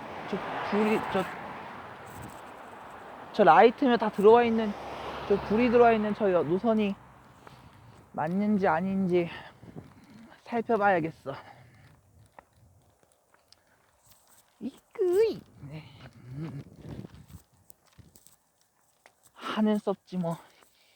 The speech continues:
저 차고지에서 타고 가든 여기서 타고 가든 똑같잖아, 기분은. 대체 저 기사님들, 아, 몇 명의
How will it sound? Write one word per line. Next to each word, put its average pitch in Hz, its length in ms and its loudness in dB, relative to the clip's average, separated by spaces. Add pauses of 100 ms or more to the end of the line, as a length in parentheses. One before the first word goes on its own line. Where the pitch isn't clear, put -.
(180)
저 - 100 -10
차고지에서 320 680 2
타고 277 260 6
가든 226 320 4 (680)
여기서 226 340 6
타고 262 240 -2
가든 240 160 2
똑같잖아, 285 680 0
기분은. 165 680 -4 (1600)
대체 - 320 -8
저 269 120 -16 (160)
기사님들, 320 680 -10 (540)
아, 233 160 -4
몇 202 140 4
명의 359 340 -2